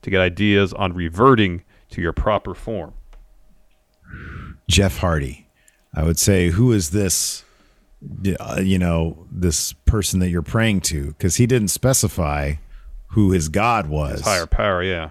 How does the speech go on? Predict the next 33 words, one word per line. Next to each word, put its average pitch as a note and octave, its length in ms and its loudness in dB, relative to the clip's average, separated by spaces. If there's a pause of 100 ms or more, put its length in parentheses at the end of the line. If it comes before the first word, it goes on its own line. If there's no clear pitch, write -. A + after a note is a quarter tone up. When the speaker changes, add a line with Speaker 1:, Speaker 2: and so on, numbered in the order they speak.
(200)
Speaker 2:
His F#2 180 2
higher F#2 300 0
power. F2 500 0
So - 180 -4
I'd E2 120 -2
be E2+ 100 -2
like, D2 280 -2
"Who's F#2 260 2
the C#2+ 80 -6
higher D2 320 -8
power?" C2 460 -10
It's E2 120 -4
like, D#2+ 160 2
"It's E2+ 120 0
Vince C#3 220 4
McMahon." C3 540 0 (480)
<laughs> - 600 -8
Like, C#2+ 200 0
Speaker 1:
Yeah. F#2 100 0
Speaker 2:
that's E2+ 160 -6 (100)
underwhelming. D#2+ 640 0 (340)
Speaker 1:
Yeah. G2 260 -2 (260)
What G2+ 140 -4
a, F#2+ 100 -2
what F#2+ 180 -2
a F#2+ 80 -2
underwhelming G2 480 0
reveal, F#2+ 340 0
Jeff E2 220 -6
Hardy. E2+ 260 -6 (540)
Speaker 2:
<laughs> - 0 - (220)
Right? F2+ 340 2 (280)
Speaker 1:
Um, G#2+ 680 -4